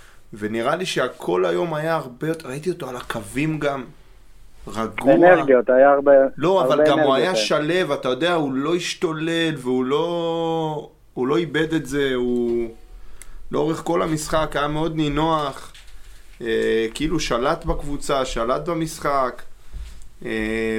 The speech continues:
Speaker 1: וראיתי דברים שלא ראיתי מהקבוצה של בני, כי מהקבוצה של בני ראית הרבה פעמים היסטריה ובלגן, והיום היה משהו יותר, אה, יותר נורמלי, בוא נגיד ככה.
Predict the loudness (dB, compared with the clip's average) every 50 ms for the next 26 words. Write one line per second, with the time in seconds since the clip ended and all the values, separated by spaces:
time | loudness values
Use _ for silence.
0 | -2 -2 0 0 2 4 4 4 4 2 2 2 2 2 2 0 -2 -4 -4 -4
1 | -2 -2 0 0 -2 -2 -4 -4 -2 0 0 0 0 -4 -2 -2 0 0 0 0
2 | 0 0 0 0 0 0 0 0 -2 -2 0 0 0 -2 -2 -6 -6 -2 -2 -2
3 | 0 0 -2 -2 0 0 0 0 0 -2 -4 -4 -4 -2 -2 -2 0 0 -2 -2
4 | -2 -4 -6 -4 -4 -4 -2 -2 -2 -2 -2 -2 -2 0 0 0 -2 -2 0 0
5 | -2 -2 -2 -4 -4 -2 -2 -2 -2 -4 -6 -8 -4 -2 0 2 2 2 0 0
6 | 0 -2 0 0 2 0 0 0 0 0 0 0 -4 -6 -12 -16 -18 -20 -20 -20
7 | -20 -20 -20 -20 -20 -20 -20 -20 -20 -20 -20 -20 -14 -6 0 2 2 2 2 2
8 | 0 -2 -2 -2 -2 -2 -2 -2 0 -2 -2 -2 0 -2 -2 -2 0 -2 -2 0
9 | 0 -2 0 0 0 0 2 2 2 2 2 2 0 0 -4 -8 -10 -12 -16 -18
10 | -20 -20 _ -20 -20 -20 -20 -20 -20 -20 -20 -20 -18 -18 -18 -18 -14 -8 -6 -6
11 | -6 -4 -2 0 0 0 0 0 0 0 2 2 0 0 -2 -4 -8 -12 -16 -16
12 | -12 -10 -10 -10 -8 -8 -6 -6 -6 -6 -8 -8 -8 -6 -6 -4 -4 -6 -8 -10